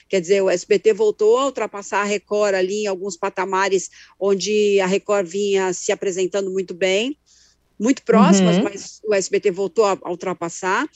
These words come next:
Speaker 1: E a gente teve esse ano também um, uma fraqueza de novelas na Record, né? Não aconteceu nada muito empolgante. Então,
Speaker 2: Exatamente.
Speaker 1: a emissora tem ali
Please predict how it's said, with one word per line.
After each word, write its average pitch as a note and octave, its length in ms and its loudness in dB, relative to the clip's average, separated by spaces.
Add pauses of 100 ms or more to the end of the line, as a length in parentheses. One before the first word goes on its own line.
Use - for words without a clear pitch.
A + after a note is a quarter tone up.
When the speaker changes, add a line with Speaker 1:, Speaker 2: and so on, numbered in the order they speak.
(400)
Speaker 1:
E A3+ 280 2
a A3 120 -2
gente A3+ 320 -2
teve A#3+ 280 4
esse A#3+ 240 -4
ano A#3+ 180 -4
também B3+ 400 -4
um, C#4+ 240 -2
uma C4+ 240 -4
fraqueza B3 540 -2
de D4 420 -2
novelas D4 600 0
na F#3 100 -2
Record, E3+ 500 -4
né? E3+ 220 -2
Não F3+ 140 0
aconteceu F3+ 560 -4
nada A3 340 0
muito F#3+ 560 0 (240)
empolgante. F#3+ 920 4 (360)
Então, G3 360 0
Speaker 2:
Exatamente. G3 600 -2 (200)
Speaker 1:
a G#3+ 120 0
emissora A#3+ 460 0
tem C4+ 240 -2
ali B3 400 -4